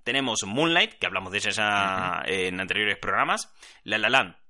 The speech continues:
Speaker 1: también lo rompe, un
Speaker 2: Sí.
Speaker 1: plano secuencia también muy bueno inicial y demás, plan, trae de vuelta el cine musical clásico impresionista.
Speaker 2: Ujú.
Speaker 1: Uy,
Speaker 2: Hablando
Speaker 1: uy,
Speaker 2: de la
Speaker 1: estoy
Speaker 2: historia de
Speaker 1: soltando unas
Speaker 2: Hollywood,
Speaker 1: movidas
Speaker 2: sí,
Speaker 1: aquí
Speaker 2: sí, sí.
Speaker 1: <laughs> para compensar lo mal que hablo.
Speaker 2: <laughs>
Speaker 1: Se estrena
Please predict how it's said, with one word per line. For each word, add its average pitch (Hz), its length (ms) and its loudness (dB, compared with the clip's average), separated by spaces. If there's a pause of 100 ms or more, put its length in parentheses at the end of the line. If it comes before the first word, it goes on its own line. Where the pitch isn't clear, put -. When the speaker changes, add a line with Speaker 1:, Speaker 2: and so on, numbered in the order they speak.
(140)
Speaker 1:
también 92 400 -6
lo 90 140 -8
rompe, 87 300 -2
un 95 340 -6
Speaker 2:
Sí. - 20 -6
Speaker 1:
plano 101 220 0
secuencia 104 400 -2
también 95 240 -2
muy 92 100 -8
bueno 92 220 -2
inicial 143 480 2
y 113 80 0
demás, 143 300 2
plan, 104 220 -2
trae 113 200 2
de 110 80 -2
vuelta 113 240 0
el 107 60 0
cine 117 180 0
musical 110 560 -2
clásico 120 480 0
impresionista. 107 920 0
Speaker 2:
Ujú. 87 240 -12 (240)
Speaker 1:
Uy, 151 160 2
Speaker 2:
Hablando 95 220 0
Speaker 1:
uy, 175 60 4
Speaker 2:
de 190 40 2
la 180 60 0
Speaker 1:
estoy - 140 2
Speaker 2:
historia 104 200 4
de - 60 6
Speaker 1:
soltando 196 240 4
unas 143 200 4
Speaker 2:
Hollywood, 113 120 0
Speaker 1:
movidas 147 260 4
Speaker 2:
sí, 120 60 0
Speaker 1:
aquí 120 160 -2
Speaker 2:
sí, 170 100 4
sí. - 60 2
Speaker 1:
<laughs> - 1000 -2
para 120 140 6
compensar 131 280 0
lo 156 60 0
mal 139 180 2
que 123 80 0
hablo. 92 380 0
Speaker 2:
<laughs> - 380 -8
Speaker 1:
Se 131 140 0
estrena 135 500 0